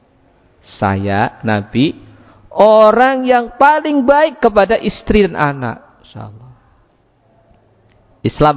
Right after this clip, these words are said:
mengajarkan keindahan hidup berumah tangga.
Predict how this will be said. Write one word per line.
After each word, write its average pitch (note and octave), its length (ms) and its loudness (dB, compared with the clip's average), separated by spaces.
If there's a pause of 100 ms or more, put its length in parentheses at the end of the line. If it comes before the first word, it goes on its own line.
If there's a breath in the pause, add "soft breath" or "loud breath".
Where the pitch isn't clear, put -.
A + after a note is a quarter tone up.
mengajarkan A#2+ 580 -4 (720)
keindahan A2 960 0
hidup - 400 0
berumah A#2 480 -2 (1040)
tangga. F#2 720 -6